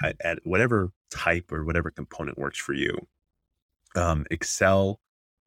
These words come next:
is an easy way to start, you know, just to write 'em down. Writing in Excel, super, super simple. The only caveat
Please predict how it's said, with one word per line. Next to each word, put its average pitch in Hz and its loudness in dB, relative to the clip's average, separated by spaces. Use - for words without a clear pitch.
is 87 0
an 90 0
easy 95 4
way 87 4
to 82 0
start, 85 2
you 92 -4
know, 76 -2
just - -8
to 80 -2
write 80 2
'em 80 -6
down. 80 -2
Writing 82 2
in 76 -6
Excel, 80 -2
super, 87 -2
super 85 -6
simple. 82 -2
The 78 2
only 156 2
caveat 90 2